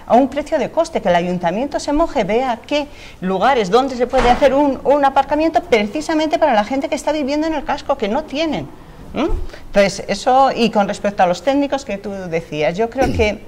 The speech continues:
eh, los técnicos también, hay veces que yo creo que necesito, o echo de menos, que se mojen un poquito más. Que se mojen un poquito más. O sea, si, por ejemplo, el ayuntamiento, el caso de la Avenida de la Constitución,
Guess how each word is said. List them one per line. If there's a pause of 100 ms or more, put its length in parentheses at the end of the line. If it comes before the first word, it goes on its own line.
(460)
eh,
los
técnicos
también, (220)
hay
veces
que
yo
creo
que
necesito, (680)
o
echo
de
menos,
que
se
mojen
un
poquito
más. (840)
Que
se
mojen
un
poquito
más. (400)
O
sea,
si,
por
ejemplo,
el
ayuntamiento,
el
caso
de
la
Avenida
de
la
Constitución,